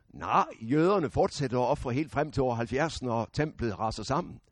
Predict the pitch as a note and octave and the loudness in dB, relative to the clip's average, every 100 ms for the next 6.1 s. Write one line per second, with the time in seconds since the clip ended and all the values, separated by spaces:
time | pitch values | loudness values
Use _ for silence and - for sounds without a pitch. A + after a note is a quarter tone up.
0 | _ - - A2+ F3 A#3 G3+ - G#3+ C3 | _ -20 -12 -4 2 6 6 6 0 0
1 | D3 C#3+ D#3+ - _ _ _ _ _ - | 0 0 0 -4 _ _ _ _ _ -20
2 | - D#3+ F3 - - E3 E3+ E3+ E3 A3 | -2 6 6 4 4 4 6 2 2 6
3 | B3 G3+ F#3+ G3 A#3 _ _ - - F3 | 6 6 4 4 0 _ _ -20 -2 6
4 | F#3 - E3 E3 F3 F#3 F3+ - C#3+ C#3 | 6 8 6 6 4 0 0 -2 0 0
5 | C3+ - C#3 - - F3 F3+ - C#3+ E3+ | -4 -8 -10 -10 -6 -6 -4 -2 0 0
6 | C#3+ | -6